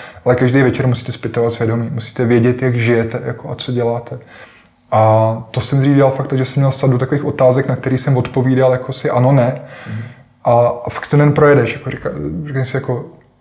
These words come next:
Speaker 1: říkal jsem pravdu, nebo jako lhal jsem, nebo z-, zatajoval jsem pravdu někomu, jako si uvědomíš, že najednou,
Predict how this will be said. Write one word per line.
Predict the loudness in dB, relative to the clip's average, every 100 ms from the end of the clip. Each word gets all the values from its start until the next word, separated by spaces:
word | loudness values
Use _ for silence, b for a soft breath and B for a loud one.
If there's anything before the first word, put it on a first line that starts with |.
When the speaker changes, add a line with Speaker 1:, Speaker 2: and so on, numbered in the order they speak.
| _ _ _ _
Speaker 1:
říkal | -4 -2
jsem | -2 -2
pravdu, | 2 2 4 2 -2 -16 -20 _ _ _ _ _ -12
nebo | -8
jako | -6 -8 -10 -10 -8 -8 -10 b b b b b -4
lhal | 0 4 4
jsem, | 4 2 2 2
nebo | -2 -6 -8
z-, | -10 -8 -6 -2
zatajoval | 0 2 4 4
jsem | 2 0
pravdu | 2 4 4
někomu, | 4 2 0 0
jako | 0 0
si | 2
uvědomíš, | 4 4 4
že |
najednou, | 2 2 0